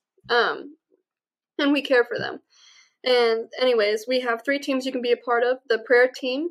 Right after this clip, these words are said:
the visitation team, um, and the bagging team. Um, and so anyways, it's an awesome time, and it's, it's a really good thing to be a part of, to share the gospel with our community.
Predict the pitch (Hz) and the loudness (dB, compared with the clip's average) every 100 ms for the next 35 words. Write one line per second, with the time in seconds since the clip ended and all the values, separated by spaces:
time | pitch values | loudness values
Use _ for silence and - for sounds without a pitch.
0 | - 247 233 226 220 285 302 285 254 226 | -4 2 2 2 -2 -6 -6 -6 -8 -6
1 | 214 233 285 - 240 220 190 294 - _ | -8 -8 -10 -2 0 0 -2 -8 -14 _
2 | - 233 233 226 214 220 185 262 - - | -4 -2 0 -2 -2 -4 -8 -10 -12 -14
3 | - _ _ _ _ _ - 247 226 113 | -14 _ _ _ _ _ -4 0 0 0
4 | - 294 - 262 247 233 233 - 240 226 | -12 -18 -10 -2 0 2 -2 0 2 2
5 | 226 247 233 214 220 - - - _ 247 | 0 0 0 0 -4 -8 -14 -14 _ 0
6 | 247 277 262 240 - 220 220 269 - 302 | 2 -2 -6 -6 -8 0 0 0 -4 -6
7 | 302 311 320 - 226 226 240 277 - 240 | -4 -6 -8 -4 -4 -2 -6 -10 -6 -6
8 | 240 - 254 - - - - _ _ 277 | -4 -6 -8 -8 -16 -16 -18 _ _ -8
9 | 269 269 277 269 254 247 240 233 226 220 | -4 -2 0 0 0 0 0 -2 -2 -2
10 | - - - - - - 240 220 - - | -4 -6 -8 -10 -14 -10 -8 -6 -4 -2
11 | - - - - - 415 - - - 240 | -2 -4 -6 -8 -6 -6 -4 -8 -8 -8
12 | 240 - | -6 -8